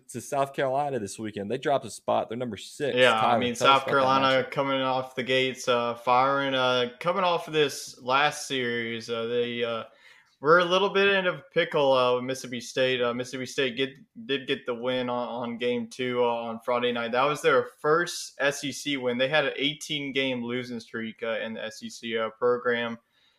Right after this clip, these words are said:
Speaker 2: That's just had so many question marks, uh, like Ole Miss as well, but Ole Miss, uh,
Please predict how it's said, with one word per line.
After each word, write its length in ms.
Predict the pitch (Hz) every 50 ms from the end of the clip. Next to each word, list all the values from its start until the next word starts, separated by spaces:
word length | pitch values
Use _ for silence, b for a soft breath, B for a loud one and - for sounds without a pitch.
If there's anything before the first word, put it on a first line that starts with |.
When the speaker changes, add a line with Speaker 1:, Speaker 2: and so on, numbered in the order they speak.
| _ _ _
Speaker 2:
That's 260 | - 135 151 - -
just 200 | - 165 147 -
had 180 | - 147 135 120
so 160 | - - 135
many 140 | 127 127 120
question 400 | - - 127 123 123 - - 127
marks, 400 | 123 120 123 120 117 - - -
uh, 380 | 123 117 117 117 117 117 110 - - 120
like 240 | 120 120 117 -
Ole 140 | 120 120 117
Miss 260 | 113 117 117 113 -
as 120 | 117 104 -
well, 180 | 117 117 117
but 120 | 107 117 113
Ole 220 | 117 113 117 110 -
Miss, 340 | 113 113 113 113 - -
uh, 240 | - 113 110 110 110